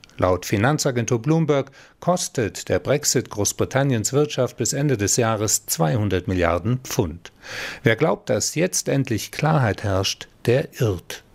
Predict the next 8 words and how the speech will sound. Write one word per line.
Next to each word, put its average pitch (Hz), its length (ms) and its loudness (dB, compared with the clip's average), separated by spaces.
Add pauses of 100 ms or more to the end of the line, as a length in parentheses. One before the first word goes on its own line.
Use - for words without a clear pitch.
(160)
Die 113 100 2
eigentliche 127 520 0
Herkulesaufgabe 110 960 0
gilt 92 260 -4
es - 220 -2
noch 85 180 -4
zu - 220 -4
bewältigen. 120 580 0